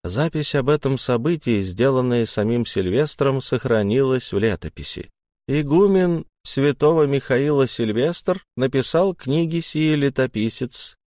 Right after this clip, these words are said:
надеясь от Бога милость получить при князе Владимире, когда княжил он в Киеве, а я в то время игуменствовал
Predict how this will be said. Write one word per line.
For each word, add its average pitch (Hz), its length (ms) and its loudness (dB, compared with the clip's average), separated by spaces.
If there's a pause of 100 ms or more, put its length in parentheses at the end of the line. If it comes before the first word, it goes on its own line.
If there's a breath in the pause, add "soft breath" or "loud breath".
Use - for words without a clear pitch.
надеясь 113 640 0
от 104 200 2
Бога 117 540 4
милость 131 560 0
получить 147 500 -2
при 131 200 -2
князе 117 540 -2
Владимире, 98 680 0 (360)
когда 92 340 -2
княжил 123 540 0
он 135 340 0
в - 100 -20
Киеве, 113 520 0 (680)
а 95 120 -2
я 170 240 0
в - 40 -12
то 170 180 2
время 156 420 0 (180)
игуменствовал 135 1040 0